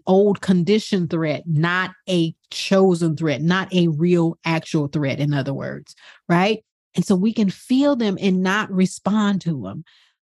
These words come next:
We can make the feel mean something is wrong, and we can make anxiety a problem, right? Okay. Afterwards, kindness and compassion comes in,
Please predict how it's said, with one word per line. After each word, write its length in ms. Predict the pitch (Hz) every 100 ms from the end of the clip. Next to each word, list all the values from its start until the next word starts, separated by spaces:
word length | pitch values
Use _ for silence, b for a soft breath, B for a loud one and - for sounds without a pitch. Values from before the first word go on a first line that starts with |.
| _ -
We 200 | 190 190
can 240 | 190 175
make 280 | 185 262 269
the 100 | 262
feel 520 | - - 214 202 196
mean 460 | 185 185 190 196 196
something 560 | - 156 147 151 147
is 200 | - 156
wrong, 520 | 151 151 151 170 208 214 b b b -
and 180 | 175
we 80 | 180
can 240 | 175 165 165
make 260 | 185 214 -
anxiety 880 | 185 175 156 151 151 156 156 151 -
a 160 | 165 156
problem, 720 | - 165 143 73 - 123 92 _ _ _ _ _ _ _ _ -
right? 400 | 175 196 233 247 - _ b b b -
Okay. 360 | - 226 143 - _ _ _ _ _ _ _ _ -
Afterwards, 920 | 233 285 285 220 156 131 95 - - _ _ -
kindness 580 | - 247 269 269 269 -
and 180 | 208 190
compassion 680 | 220 185 196 202 202 190
comes 320 | 170 180 165 156
in, 260 | 139 123